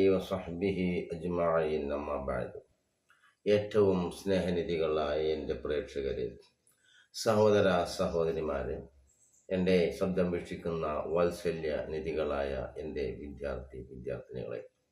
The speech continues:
കഴിഞ്ഞ ക്ലാസ്സിൽ നാം ചർച്ച ചെയ്ത ഒന്നാണ് ബിദ്അത്തിൽ നിന്ന് രക്ഷപ്പെടാനുള്ള പ്രാർത്ഥനയും അതുമായി ബന്ധപ്പെട്ട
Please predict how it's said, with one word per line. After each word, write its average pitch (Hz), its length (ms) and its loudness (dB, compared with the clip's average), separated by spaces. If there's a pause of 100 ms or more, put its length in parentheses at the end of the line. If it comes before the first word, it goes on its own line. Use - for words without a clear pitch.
(1200)
കഴിഞ്ഞ 120 320 10
ക്ലാസ്സിൽ 110 360 6
നാം 104 160 6 (120)
ചർച്ച 95 280 2
ചെയ്ത 107 200 6 (120)
ഒന്നാണ് 90 420 2 (1600)
ബിദ്അത്തിൽ 123 720 6
നിന്ന് 104 320 6 (440)
രക്ഷപ്പെടാനുള്ള 90 1200 2
പ്രാർത്ഥനയും 87 760 2 (560)
അതുമായി 101 440 6
ബന്ധപ്പെട്ട 90 560 0